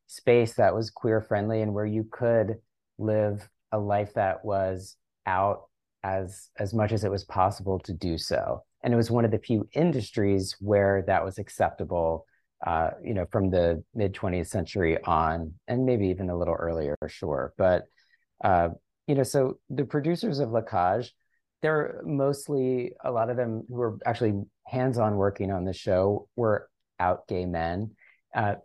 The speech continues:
the writers were all out gay men in their private lives. Um, Harvey was the only one that was out publicly at the time. And, you know, so they, they, they couldn't have found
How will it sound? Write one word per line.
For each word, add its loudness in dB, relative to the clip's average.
the 4
writers 4
were 4
all 6
out 0
gay -2
men -2
in 0
their 2
private 2
lives. -2
Um, -4
Harvey 8
was 2
the -2
only 0
one -2
that 0
was -6
out 2
publicly -2
at -4
the -8
time. -4
And, 4
you 0
know, 2
so 0
they, 6
they, 2
they 2
couldn't 4
have 2
found 4